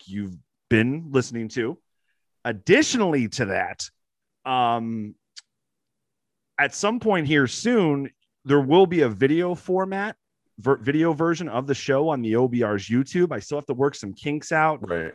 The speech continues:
Speaker 1: on some, uh, editing
Speaker 2: Live.
Speaker 1: software and, and, uh, some intro. I don't have that fully re-,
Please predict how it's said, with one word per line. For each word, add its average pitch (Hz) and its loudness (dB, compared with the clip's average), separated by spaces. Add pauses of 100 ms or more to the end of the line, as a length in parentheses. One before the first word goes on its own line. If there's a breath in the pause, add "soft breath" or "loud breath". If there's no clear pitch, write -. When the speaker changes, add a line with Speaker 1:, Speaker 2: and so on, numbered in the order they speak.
(140)
Speaker 1:
on 113 -8
some, 110 -10
uh, 98 0
editing 135 2
Speaker 2:
Live. - -2
Speaker 1:
software 143 0
and, 101 -8
and, 101 -2
uh, 95 -2
some 101 -12
intro. 147 0
I 117 -2
don't 147 -4
have 147 -2
that 120 -2
fully 143 -2
re-, 104 -4